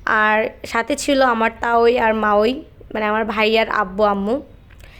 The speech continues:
এখানে হলো বাবুর জন্য মোনাজাত দেওয়া হচ্ছিল এবং তার সুস্থতা, তার ভালো থাকা কামনা করা হচ্ছিল। হুজুর দিয়ে মিলাদ পড়ানো হচ্ছিল। আমার ভাগনা দেখেন এখানে কি দুষ্টামি করতেছিল,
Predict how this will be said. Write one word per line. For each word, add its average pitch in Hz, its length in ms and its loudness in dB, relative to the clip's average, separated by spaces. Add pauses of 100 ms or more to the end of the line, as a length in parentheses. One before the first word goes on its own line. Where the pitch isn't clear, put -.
(360)
এখানে 311 340 2
হলো 330 200 4
বাবুর 254 400 0
জন্য 294 160 2
মোনাজাত 254 480 2
দেওয়া 254 280 2
হচ্ছিল 262 300 2
এবং 240 400 4
তার 240 240 0
সুস্থতা, 247 640 -2
তার 214 400 2
ভালো 214 320 0
থাকা 240 320 -2
কামনা 214 420 -4
করা 220 280 0
হচ্ছিল। 220 380 -6
হুজুর 214 440 -6
দিয়ে 233 160 2
মিলাদ 214 300 0 (100)
পড়ানো 233 300 0
হচ্ছিল। 233 400 -4 (380)
আমার 240 280 2
ভাগনা 240 340 2
দেখেন 233 340 0
এখানে 220 280 0
কি 220 160 -8
দুষ্টামি 208 460 -2
করতেছিল, 214 640 -6